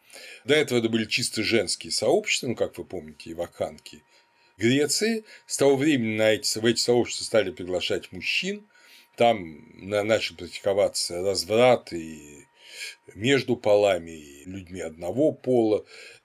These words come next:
и эти люди замышляли, по всей видимости, уже и о том, чтобы совершить переворот и захватить власть в Риме.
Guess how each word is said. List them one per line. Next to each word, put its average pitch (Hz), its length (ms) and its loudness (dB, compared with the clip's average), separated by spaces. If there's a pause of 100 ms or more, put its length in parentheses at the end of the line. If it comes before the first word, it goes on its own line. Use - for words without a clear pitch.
(100)
и 113 760 2
эти 127 200 -2
люди 175 220 -2
замышляли, 127 640 2
по 92 160 -8
всей - 220 -4
видимости, 110 920 -4 (420)
уже 107 720 0 (440)
и 110 440 -4 (280)
о - 160 -8
том, 139 220 -2
чтобы 98 280 -6
совершить 95 540 -4
переворот 101 600 0
и 120 60 -6
захватить 92 600 -6
власть 90 560 -4 (360)
в 85 120 -10
Риме. 92 420 -8